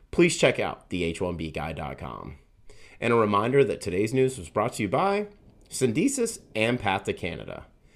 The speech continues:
the ideal plan B for high-skilled immigrants currently located in the U S whose status may be uncertain. If you're facing an H one B denial or O P T expiration, don't get caught off guard. Make sure you have a plan B, and Syndesus and Path to Canada are your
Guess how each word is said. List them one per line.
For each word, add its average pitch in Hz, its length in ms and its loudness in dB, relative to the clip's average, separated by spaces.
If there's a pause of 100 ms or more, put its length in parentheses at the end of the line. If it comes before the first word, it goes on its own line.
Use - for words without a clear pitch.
(180)
the 110 160 0
ideal 113 320 4
plan 143 320 -2
B 151 220 2
for 95 180 -4
high-skilled 117 460 0
immigrants 135 440 -2
currently 131 440 -2
located 127 500 4
in 110 160 -2
the 107 80 -2
U 107 220 0
S 131 200 -4
whose 113 160 -6
status 92 460 -4
may 90 160 -2
be 85 140 -6
uncertain. 82 640 -8 (920)
If 123 140 2
you're 240 80 4
facing 143 400 4
an 135 80 4
H 135 160 0
one 135 140 2
B 131 120 0
denial 135 400 2
or 110 240 0
O 110 140 0
P 123 180 -2
T 120 240 -4
expiration, 113 800 -2 (360)
don't 202 220 6
get 113 160 4
caught 95 220 0
off 82 180 -6
guard. 87 380 -4 (240)
Make 165 240 4
sure 226 160 -4
you 226 100 -2
have 196 160 0
a 175 80 -2
plan 143 300 -2
B, 117 280 0
and 95 140 -8
Syndesus 113 640 -6
and 80 160 -10
Path 90 240 -6
to 87 80 -12
Canada 82 540 -8
are 87 160 -4
your 82 180 -6